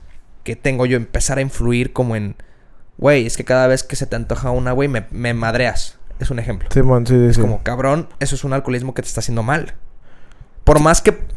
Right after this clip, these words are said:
Speaker 1: sea bajo para ti, es algo que te está
Speaker 2: Obviamente,
Speaker 1: provocando,
Speaker 2: güey. Y,
Speaker 1: eh,
Speaker 2: y pero te digo de
Speaker 1: influyendo.
Speaker 2: estipularlo antes de, güey, porque luego resulta de que se queja la morra o se queja el vato de que, "Ah, es que es bien volado o bien volada".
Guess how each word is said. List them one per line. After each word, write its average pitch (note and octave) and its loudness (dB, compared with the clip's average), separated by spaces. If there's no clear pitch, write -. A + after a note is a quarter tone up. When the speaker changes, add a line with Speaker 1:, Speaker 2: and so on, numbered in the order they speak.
Speaker 1:
sea D#3 4
bajo D3 2
para C3+ 4
ti, D3 -4
es - -4
algo A#2 -4
que - -6
te - -4
está A#2 -4
Speaker 2:
Obviamente, C#3 6
Speaker 1:
provocando, - 0
Speaker 2:
güey. D#3+ 6
Y, C#3+ 10
Speaker 1:
eh, - 2
Speaker 2:
y D#3 8
pero D3 12
te D#3 8
digo D3+ 12
de E3+ 10
Speaker 1:
influyendo. A#2+ 6
Speaker 2:
estipularlo D3+ 12
antes F3 8
de, D#3 8
güey, F#3+ 6
porque D3 10
luego D#3+ 12
resulta E3 8
de E3+ 10
que B2 4
se C#3+ 8
queja F#3 8
la E3+ 10
morra D#3+ 8
o D#3+ 8
se D#3+ 6
queja D3+ 4
el E3 8
vato D#3+ 8
de D3+ 6
que, C3 2
"Ah, E3 6
es G3 2
que F#3+ 4
es D#3 0
bien E3 2
volado C#3+ 8
o B2+ 8
bien A#2+ 6
volada". A#2 6